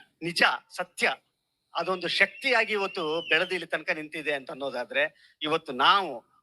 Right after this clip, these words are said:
ಇದು ಅವರೊಬ್ಬರ, ಆ, ಸ-, ಇದು ಸೆಲೆಬ್ರೇಷನ್ ಅಲ್ಲ. ಇವತ್ತು ಇಡೀ ಕನ್ನಡಿಗರು, ಇಡೀ ಚಿತ್ರೋದ್ಯಮ ಆಗಿರ್ಬೋದು, ಸಿನಿಮಾ ಪ್ರೇಮಿಗಳು ಯಾರ್ಯಾರು ಇದ್ದಾರೆ ಅವ್ರಿಗಾಗಿರ್ಬೋದು,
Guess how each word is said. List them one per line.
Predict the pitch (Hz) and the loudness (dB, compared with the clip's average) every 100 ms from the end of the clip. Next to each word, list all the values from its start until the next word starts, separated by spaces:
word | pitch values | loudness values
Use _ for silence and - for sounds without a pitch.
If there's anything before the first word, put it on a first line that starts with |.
| _ | _
ಇದು | 151 170 190 185 285 | -8 -4 -2 0 -2
ಅವರೊಬ್ಬರ, | - _ - 170 185 185 240 240 214 190 151 - 175 | -6 _ 2 4 4 2 4 6 6 4 0 -4 -4
ಆ, | 160 156 147 147 143 | 0 2 2 2 0
ಸ-, | - - | -4 -8
ಇದು | 160 160 147 139 123 131 | -2 0 2 0 -2 -6
ಸೆಲೆಬ್ರೇಷನ್ | 127 180 208 214 - 202 | 2 4 6 4 4 2
ಅಲ್ಲ. | 170 170 | 0 4
ಇವತ್ತು | 180 165 147 - 220 220 - _ 147 | 4 4 -2 -2 -2 -4 -14 _ -2
ಇಡೀ | 156 226 269 | 2 4 4
ಕನ್ನಡಿಗರು, | 202 185 180 160 156 147 | 4 2 0 0 -4 -2
ಇಡೀ | 160 214 285 | 0 2 0
ಚಿತ್ರೋದ್ಯಮ | 214 202 208 202 185 | 0 -2 -2 0 0
ಆಗಿರ್ಬೋದು, | 180 165 165 156 151 170 170 - - - | 2 2 0 0 0 0 -2 -8 -12 0
ಸಿನಿಮಾ | 190 226 240 233 | 2 4 4 4
ಪ್ರೇಮಿಗಳು | 185 - 214 247 254 240 | 2 2 4 4 4 6
ಯಾರ್ಯಾರು | 208 208 208 | 6 6 2
ಇದ್ದಾರೆ | 196 185 190 | 2 2 4
ಅವ್ರಿಗಾಗಿರ್ಬೋದು, | 190 147 190 202 196 185 180 170 165 196 | 4 2 2 4 4 2 -2 -2 -2 -4